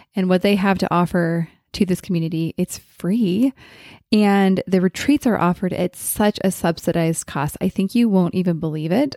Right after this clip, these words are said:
uh, when you see it. So I definitely encourage you, if you can't already tell, to go over to the website, We Are Brave Together, and, um, sign up. Sign up to receive information and get into the Facebook group.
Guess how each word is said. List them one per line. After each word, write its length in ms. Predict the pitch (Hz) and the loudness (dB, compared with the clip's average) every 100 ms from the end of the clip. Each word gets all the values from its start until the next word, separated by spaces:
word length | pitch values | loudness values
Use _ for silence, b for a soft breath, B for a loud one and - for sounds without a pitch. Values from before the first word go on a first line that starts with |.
| - | -8
uh, 200 | - 180 | -2 0
when 240 | 175 175 170 | 0 0 0
you 80 | 170 | -2
see 160 | - - | -4 -10
it. 220 | - - B B B B B - | -12 -14 B B B B B -6
So 160 | - 208 | -2 2
I 120 | 185 | 0
definitely 560 | 190 226 285 381 403 | 2 0 0 0 0
encourage 380 | 370 - 165 160 | 0 0 -2 0
you, 100 | 165 | -2
if 100 | 170 | -2
you 60 | - | -4
can't 220 | - 180 | -4 -2
already 260 | 240 262 269 | 0 2 0
tell, 360 | 190 139 156 - _ _ _ _ _ _ - | -2 -4 -4 -8 _ _ _ _ _ _ -6
to 100 | 214 | 0
go 280 | 214 220 | 2 4
over 260 | 226 208 202 | 2 2 2
to 200 | 208 - | 0 0
the 80 | 180 | 0
website, 460 | 165 160 - 175 - | 0 -2 -2 -2 -4
We 140 | 160 | -4
Are 80 | 160 | -4
Brave 220 | 175 180 | -4 -2
Together, 560 | 233 180 160 160 165 - - | -2 -2 -2 -2 -4 -6 -6
and, 580 | 175 165 165 165 160 - | -4 -2 -4 -4 -6 -8
um, 440 | - 170 165 160 160 | -4 -2 -2 -4 -4
sign 240 | - 208 | 0 2
up. 180 | 285 - - | 2 0 -6
Sign 220 | - 196 | -2 0
up 260 | 190 196 - | 0 -2 -4
to 380 | - 190 180 175 | 0 2 4 2
receive 380 | 175 175 180 180 | 0 0 -2 -2
information 640 | 165 175 220 254 - 240 | -2 -2 0 0 2 2
and 100 | 214 | 2
get 100 | 170 | 0
into 180 | 160 156 | -2 -4
the 80 | 139 | -4
Facebook 380 | 220 226 - 226 | -2 -2 -2 -2
group. 300 | 226 220 | 0 0